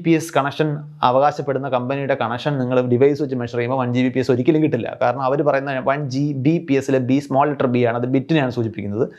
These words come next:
ഡിവൈസിൽ നിങ്ങൾ മെഷർ ചെയ്യുമ്പോൾ അത് നോക്കിക്കഴിഞ്ഞാൽ അത് ക്യാപിറ്റൽ ബിയിലായിരിക്കും മെഷർ ചെയ്യുന്നത്, അത് ബിറ്റല്ല ബൈറ്റാണ്. അതൊരു, ആ, ബിസിനസ് ടാക്റ്റിക്കായിട്ട് കണ്ടാൽ മതി. അപ്പോൾ ആ രണ്ട് വാക്കുകൾ തമ്മിൽ നമ്മൾ തിരിച്ചറിയണം. ബിറ്റ് എന്ന് പറയുന്ന ഒരു സീറോ അല്ലെങ്കിൽ വൺ സ്റ്റേറ്റിൽ ഇരിക്കാൻ കഴിയുന്ന ഒരു സ-, എൻറ്റിറ്റിയാണ്. അത്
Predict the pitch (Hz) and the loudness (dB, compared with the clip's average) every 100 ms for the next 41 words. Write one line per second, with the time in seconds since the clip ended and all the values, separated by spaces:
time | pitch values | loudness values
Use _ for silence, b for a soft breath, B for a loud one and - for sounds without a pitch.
0 | B B B B 151 190 208 190 160 165 | B B B B 6 6 4 2 2 2
1 | 139 - 135 151 139 131 123 127 127 123 | 2 2 2 2 0 -4 -4 -4 -2 -6
2 | - 139 147 156 147 131 131 123 120 180 | 2 2 2 0 2 2 2 0 -6 -4
3 | 113 110 131 127 120 120 117 104 101 107 | -4 -4 -2 0 2 2 2 0 -2 -2
4 | 92 - b b b b b b - 156 | -4 -10 b b b b b b 2 4
5 | 156 165 160 B B B - 113 113 110 | 4 2 -2 B B B 0 2 2 2
6 | - 139 - 160 - - - _ 131 127 | 4 4 4 2 0 -10 -20 _ 0 0
7 | 123 117 107 101 95 90 90 - _ b | 0 0 0 -2 -2 -4 -8 -12 _ b
8 | b - 117 123 120 156 151 143 165 208 | b 2 4 4 4 4 6 4 4 4
9 | 190 170 170 147 143 139 131 131 127 165 | 4 0 -2 -4 -4 -4 -2 -2 -2 2
10 | 147 147 185 165 160 151 170 196 - _ | 2 4 2 2 2 0 -2 -4 -14 _
11 | _ - - 175 190 175 160 143 151 147 | _ -20 2 6 6 4 2 0 -2 0
12 | 139 135 123 135 127 120 143 165 170 175 | 2 2 0 0 0 0 -2 2 2 2
13 | - - _ _ 131 123 113 95 110 B | -6 -18 _ _ 2 2 0 -2 -4 B
14 | B B B - 135 | B B B 0 4